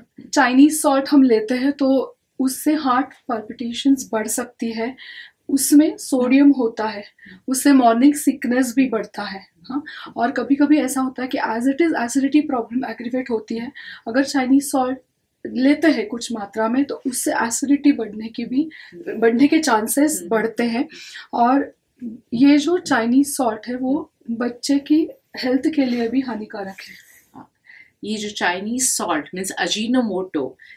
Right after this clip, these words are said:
Speaker 2: ये दूसरे तिमाही से या पहले तिमाही में जब हम लेते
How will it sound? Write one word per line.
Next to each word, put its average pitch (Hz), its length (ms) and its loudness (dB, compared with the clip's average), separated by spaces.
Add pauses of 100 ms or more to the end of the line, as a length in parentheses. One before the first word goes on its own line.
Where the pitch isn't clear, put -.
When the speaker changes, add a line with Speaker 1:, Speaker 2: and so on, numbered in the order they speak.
(180)
Speaker 2:
ये 233 200 -2 (220)
दूसरे 214 380 -4
तिमाही 214 520 -4
से 214 140 -6
या 208 100 -4
पहले 208 360 -4
तिमाही 226 420 -2
में 208 140 -4
जब 202 260 -6
हम 190 120 -16
लेते 170 440 -6